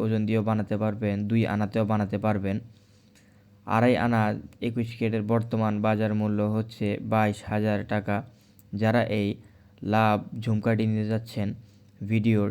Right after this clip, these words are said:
নিচে দেওয়া নাম্বারে যোগাযোগ করে আমাদের দোকানে এসে এই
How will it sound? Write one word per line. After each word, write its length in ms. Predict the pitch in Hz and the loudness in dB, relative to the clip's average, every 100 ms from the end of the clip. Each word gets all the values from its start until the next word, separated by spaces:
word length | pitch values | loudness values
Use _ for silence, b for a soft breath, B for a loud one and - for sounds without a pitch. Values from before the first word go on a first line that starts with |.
| 107 | 0
নিচে 160 | 110 113 | 0 0
দেওয়া 180 | 107 107 | 0 0
নাম্বারে 280 | 107 110 101 107 | 0 0 0 0
যোগাযোগ 320 | 107 104 104 - | 0 2 0 -2
করে 180 | 104 101 - B B B B B - 98 | -2 -2 -4 B B B B B -8 -2
আমাদের 240 | 107 110 107 | 0 0 0
দোকানে 300 | 113 113 107 82 | 0 2 0 0
এসে 220 | 101 - 101 - - - | -4 -4 -4 -6 -16 -10
এই 80 | - | -2